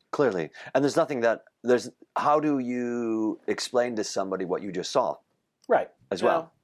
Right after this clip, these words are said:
Speaker 2: I mean, you can, you can tell the story, and it's a cool story, but the, the,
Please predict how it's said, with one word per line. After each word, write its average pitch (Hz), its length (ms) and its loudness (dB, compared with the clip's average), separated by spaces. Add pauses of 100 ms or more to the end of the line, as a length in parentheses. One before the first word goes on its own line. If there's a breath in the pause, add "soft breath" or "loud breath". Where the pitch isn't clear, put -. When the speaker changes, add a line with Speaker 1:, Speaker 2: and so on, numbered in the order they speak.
(140)
Speaker 2:
I - 20 -6
mean, 151 160 -6
you 147 60 -2
can, 139 200 -8
you 143 80 -10
can 143 140 -12
tell 143 140 0
the 131 80 -8
story, 113 360 0
and 127 60 -4
it's 113 100 -8
a - 40 -12
cool - 180 -10
story, 107 380 -4
but 104 260 -2 (360 loud breath)
the, 107 300 -8 (120)
the, 104 280 -12